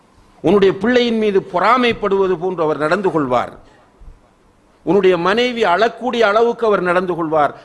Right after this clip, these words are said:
அந்த நேரத்தில் நீ பேலன்ஸ் இழந்து விடாதே, நீ நிதானமாக இரு, உன்னுடைய பெற்றோரை நீ துரத்தி விடாதே. அவர்கள்தான் இந்த உலகத்தில் நீ இன்று மனிதனாக நிற்பதற்கு காரணமே அவர்கள்தான், உன்னுடைய மனைவி அல்ல.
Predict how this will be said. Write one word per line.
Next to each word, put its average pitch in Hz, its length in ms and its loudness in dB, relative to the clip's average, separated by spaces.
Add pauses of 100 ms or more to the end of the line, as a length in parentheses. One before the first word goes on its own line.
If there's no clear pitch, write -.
அந்த 175 280 -4
நேரத்தில் 190 560 -2
நீ 175 280 -2
பேலன்ஸ் 165 400 -2
இழந்து 143 280 -4
விடாதே, 104 460 -6 (960)
நீ 190 240 2
நிதானமாக 233 680 2
இரு, 208 140 2
உன்னுடைய 196 280 0
பெற்றோரை 214 520 0
நீ 190 120 -2
துரத்தி 190 400 -4
விடாதே. 143 480 -2 (240)
அவர்கள்தான் 208 640 -2
இந்த 180 160 -4
உலகத்தில் 214 600 -4 (120)
நீ 170 120 -4
இன்று 202 220 -2
மனிதனாக 226 560 -2
நிற்பதற்கு 208 680 -6
காரணமே 247 540 0
அவர்கள்தான், 208 580 0
உன்னுடைய 185 340 -4
மனைவி 196 480 -2
அல்ல. 160 440 -4